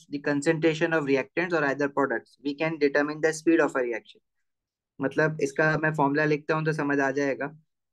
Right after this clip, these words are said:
जैसे for example, if we have to find the rate or speed of a reaction, so we will measure change in concentrations।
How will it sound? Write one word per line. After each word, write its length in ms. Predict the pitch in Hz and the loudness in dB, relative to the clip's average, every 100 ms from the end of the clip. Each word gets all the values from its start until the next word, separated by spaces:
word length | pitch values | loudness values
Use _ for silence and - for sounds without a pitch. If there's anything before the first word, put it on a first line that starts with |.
| - | -8
जैसे 200 | 123 143 | -2 0
for 120 | 147 | 2
example, 380 | 147 147 147 156 | 2 2 2 0
if 100 | 151 | 0
we 120 | 156 | 0
have 220 | 147 147 | 0 0
to 120 | 160 156 | -4 -2
find 360 | 151 139 147 | 0 0 0
the 120 | 156 143 | 0 2
rate 360 | 127 143 165 _ _ - | 2 2 0 _ _ -6
or 200 | 135 139 | -2 0
speed 340 | 139 - 151 147 | -2 -6 -2 0
of 140 | 139 | 0
a 140 | 147 | -2
reaction, 500 | 131 123 113 - 170 208 - _ _ _ _ _ 143 | -2 -4 -6 -8 -8 -8 -12 _ _ _ _ _ -4
so 80 | |
we 180 | 131 139 | 2 4
will 220 | 143 170 170 | 6 6 6
measure 680 | 131 131 131 131 139 160 - _ _ _ _ _ _ _ _ _ _ _ _ _ _ _ _ _ _ - | 0 0 0 2 4 4 2 _ _ _ _ _ _ _ _ _ _ _ _ _ _ _ _ _ _ -2
change 320 | 151 165 160 | 0 0 0
in 180 | 165 165 | 0 2
concentrations। 960 | 151 143 147 151 151 139 180 202 220 | 0 0 -2 -2 0 0 0 -6 -8